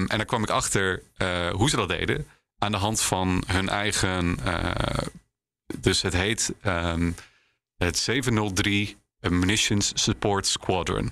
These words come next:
Dat is de officiële naam voor de Amerikaanse groep soldaten die op Volkel de kernwapens beveiligt. Nou, als je dat een beetje plat slaat zoals militairen dat zeggen, dan zeggen ze, eh,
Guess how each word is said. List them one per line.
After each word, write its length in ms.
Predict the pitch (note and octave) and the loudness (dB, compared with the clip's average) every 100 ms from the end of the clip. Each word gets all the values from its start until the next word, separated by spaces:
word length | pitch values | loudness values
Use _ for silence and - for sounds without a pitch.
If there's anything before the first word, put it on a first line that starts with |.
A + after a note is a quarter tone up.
| - | -2
Dat 140 | F#2 | 0
is 100 | F2+ | 2
de 80 | F2+ | 2
officiële 420 | F#2+ - G2+ F2+ | 0 2 2 2
naam 360 | E2+ F2+ F2 E2+ | 0 0 0 -2
voor 340 | - F2 E2+ | 0 2 0
de 200 | E2+ F2+ - | 0 0 2
Amerikaanse 480 | F2+ G2 F#2+ F#2+ | 2 2 0 -2
groep 140 | - G2+ | 0 0
soldaten 400 | G#2+ E2+ E2+ - | 0 0 -4 -2
die 120 | F#2+ | -2
op 100 | F2+ | 0
Volkel 380 | F2+ F2 F2+ E2 - - - | 0 0 0 -2 -6 -20 -14
de 160 | - G#2 | -4 -2
kernwapens 680 | F2 E2 D#2 D#2+ F2 E2 - - | 0 0 -2 -2 0 -2 -4 -10
beveiligt. 600 | F#2 F2 F#2+ - - - - - - - | -4 -2 -2 -4 -6 -6 -4 -6 -6 -2
Nou, 180 | G#2 - | -2 0
als 200 | G#2+ G#2+ | 0 2
je 60 | C3 | 2
dat 240 | A#2+ - | 0 0
een 100 | G2 | 0
beetje 180 | G#2 - | 2 0
plat 220 | - B2+ | -2 0
slaat 280 | - A2+ G2 | 0 0 0
zoals 320 | - F#2+ F#2+ | 0 2 2
militairen 440 | G2+ G2 G2 A#2+ A#2+ | 2 2 0 0 0
dat 180 | F2 | -2
zeggen, 280 | - F2+ - | 0 -2 0
dan 100 | F#2+ | 0
zeggen 240 | F#2 F#2+ F#2 | 0 0 0
ze, 280 | F#2 F#2 - - - _ - | 2 0 -6 -16 -20 _ -6
eh, 120 | F#2 | -4